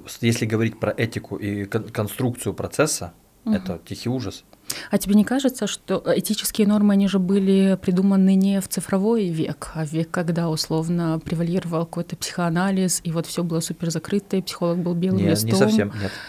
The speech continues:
Speaker 2: А потом, ну, потом чуть-чуть видоизменяется. Я к тому, что в цифровом веке нам не нужно сделать какие-то более, большие послабления.
Speaker 1: Сде-, они сделаны,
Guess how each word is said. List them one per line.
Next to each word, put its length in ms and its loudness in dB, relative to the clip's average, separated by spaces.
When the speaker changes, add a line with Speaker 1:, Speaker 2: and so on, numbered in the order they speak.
Speaker 2:
А 100 4
потом, 380 6
ну, 260 8
потом 360 8
чуть-чуть 300 0
видоизменяется. 760 4
Я 60 4
к 60 -8
тому, 160 4
что 180 -2
в 60 -2
цифровом 540 6
веке 380 6
нам 220 8
не 80 6
нужно 380 6
сделать 400 0
какие-то 420 -2
более, 680 4
большие 380 4
послабления. 680 -2
Speaker 1:
Сде-, 240 0
они 220 0
сделаны, 500 2